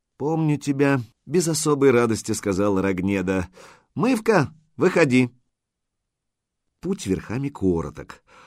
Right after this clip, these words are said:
Вскоре они уже сидели за накрытым столом. Рогнеду здесь привечали по-княжье, величали, кланялись в пояс.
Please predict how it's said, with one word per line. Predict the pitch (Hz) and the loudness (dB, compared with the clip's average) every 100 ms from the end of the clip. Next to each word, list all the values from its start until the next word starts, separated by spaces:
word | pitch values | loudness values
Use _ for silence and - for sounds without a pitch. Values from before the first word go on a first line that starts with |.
| - | -16
Вскоре | - - 110 98 | -8 0 2 2
они | 95 107 | 2 0
уже | 104 98 | 0 -4
сидели | - 82 113 120 | -6 -2 0 2
за | 95 | 0
накрытым | 87 76 92 92 98 | -4 -6 -6 -4 -6
столом. | - 107 90 67 58 - _ | -6 -6 -6 -8 -14 -20 _
Рогнеду | - 95 78 90 110 123 143 151 - - | -8 -8 -6 -4 -2 2 2 2 -2 -14
здесь | 82 76 147 | -8 -4 -4
привечали | - 156 151 156 160 | -4 -2 -2 -4 -6
по-княжье, | 170 175 143 117 107 104 92 85 104 95 - - - | -4 -6 -2 0 2 0 -2 -2 -2 -2 -6 -18 0
величали, | 135 101 - - 95 131 143 139 117 - - | 0 2 -4 -6 -4 0 2 4 2 -4 -10
кланялись | 85 98 131 139 - | -6 -2 0 -2 -4
в | - | -8
пояс. | 98 92 78 69 64 - - | -4 -2 -2 -8 -12 -14 -16